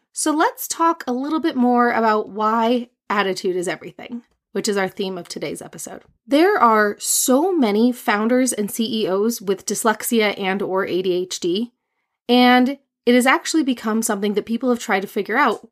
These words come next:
Why is that? Is it because their brain works differently? That's why they can become successful?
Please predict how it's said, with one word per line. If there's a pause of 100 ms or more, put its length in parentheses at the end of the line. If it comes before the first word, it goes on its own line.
(140)
Why
is
that? (680)
Is
it
because
their
brain
works
differently?
That's
why
they
can
become
successful?